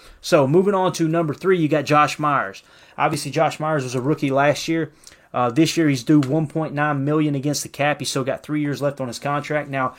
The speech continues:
when I was, uh, asked by, uh, a listener on Twitter what justifies a good rookie season, one of the things that I had mentioned is, uh, you know, availability and pl-, you know, playing time is huge. If a rookie gets significant playing time on the Green Bay Packers, that's a win.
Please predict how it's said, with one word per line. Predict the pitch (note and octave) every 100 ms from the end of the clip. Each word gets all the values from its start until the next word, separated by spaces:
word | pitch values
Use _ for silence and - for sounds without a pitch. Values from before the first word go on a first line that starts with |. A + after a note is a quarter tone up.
| - - -
when | D3+
I | F#3
was, | F3 - - _
uh, | C#3+ G#2
asked | D#3 D#3+ - -
by, | C3+ C3+ C3 B2
uh, | A#2 A2+ A2 _ _ _ _ - -
a | C3
listener | D#3 E3 D3+
on | D3 C#3
Twitter | D#3 D#3+ D3 C#3 - - _
what | C#3 B2+
justifies | D#3 D3+ - D#3 D3
a | A#2
good | D#3+ D#3 C3
rookie | D3 B2+
season, | - A3+ A3 C#3 C3+ A2+ - - -
one | D#3 G3+
of |
the | D#3+
things | E3+ E3 B2
that | C#3+
I | C3+
had | A#2
mentioned | C#3 F#3 - B2+
is, | B2+ B2+ -
uh, | A#2 A2+ G#2+
you | C3+
know, | B2+
availability | A#2 E3 F#3+ D3+ D3+ C3+ B2+ C#3 - - - _
and | C3+ B2
pl-, | - E3
you | C#3
know, | C3
playing | - F3 A3 E3+
time | D3+ D3
is | C3 -
huge. | G#3 F#3+ B2+
If | C3
a | C3
rookie | B2 G#3+ A3+ C#4 - - _ D#3
gets | D#3+ E3+
significant | - C3 F3 F#3 G3 -
playing | D#3 E3 D3
time | C#3 C3
on | B2
the | B2
Green | C#3 C3+
Bay | B2+
Packers, | C3+ C#3 C#3 A#2+
that's | E3+ G3
a | A3
win. | C#3+ C3+ C3 G2+